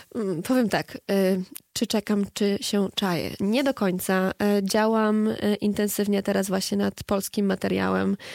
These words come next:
bo nie ukrywam, że, mm, no cóż, moje życie potoczyło się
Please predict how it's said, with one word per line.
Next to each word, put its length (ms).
bo 140
nie 160
ukrywam, 420
że, 260
mm, 440
no 100
cóż, 380
moje 280
życie 460
potoczyło 480
się 340